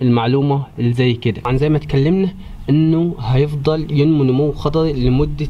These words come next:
السنة، وبعد السنة هيبدأ في التزهير. لحظة التزهير هنضيف سماد إن بي كي، لكن نسبة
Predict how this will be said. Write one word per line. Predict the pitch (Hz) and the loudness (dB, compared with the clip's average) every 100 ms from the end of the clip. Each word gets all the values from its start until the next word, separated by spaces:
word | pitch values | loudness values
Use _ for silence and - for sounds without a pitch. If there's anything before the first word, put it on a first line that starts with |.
| - | -4
السنة، | 123 - 127 110 | -4 -2 -2 0
وبعد | 113 147 156 | 0 0 0
السنة | 143 - 202 | -2 0 2
هيبدأ | 156 147 156 151 - | 2 0 0 -2 -2
في | - | -6
التزهير. | 139 135 123 120 110 117 | -2 -2 0 0 0 0
لحظة | 143 165 147 139 | -2 0 0 0
التزهير | 131 131 123 135 160 180 - - - | -2 -2 0 2 2 0 -6 -12 0
هنضيف | 123 127 160 143 | 2 4 2 -2
سماد | - 131 139 - - | -2 0 2 -2 0
إن | 156 151 | 0 0
بي | 131 139 | 0 -4
كي، | 139 147 120 | -2 0 0
لكن | 135 175 - 202 - - - 123 | 0 -2 -2 -4 -4 -12 -4 0
نسبة | 175 175 160 | 0 0 -2